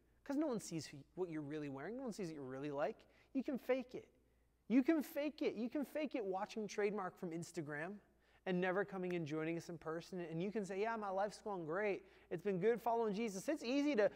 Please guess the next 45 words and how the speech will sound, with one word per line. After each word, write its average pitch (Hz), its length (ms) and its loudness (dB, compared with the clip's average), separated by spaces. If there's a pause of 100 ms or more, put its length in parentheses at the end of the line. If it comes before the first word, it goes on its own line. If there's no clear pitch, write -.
(140)
post 262 320 12
a 285 40 6
picture 262 380 4
of 240 80 6
your 269 100 8
Bible 208 480 6
in 220 80 0
the 226 60 4
morning 226 460 4
with 214 120 0
the 254 80 -4
caption, 220 760 0
and 214 140 4 (280)
"God 269 260 4
is 285 140 2
so 247 260 6
good, 226 380 6
my 208 160 0
morning 220 340 0
in 220 120 0
Psalm 214 380 -4
twenty-three." 208 480 -2
We've 294 240 2
seen 330 220 0
that 294 80 -2
you've 214 180 2
been 180 100 0
in 165 120 -2
Psalm 151 320 -2
twenty-three 139 440 -8
for 127 120 -14
the 135 60 -6
last 131 280 -8
three 139 140 -8
months 131 300 -10
every 123 160 -8
time 131 180 -10
you've 123 140 -12
posted 120 360 -12
that 120 140 -14
picture. - 380 -12 (380)
You're 285 120 -4
not 381 240 -2
fooling 160 260 -4
anyone. 127 400 -10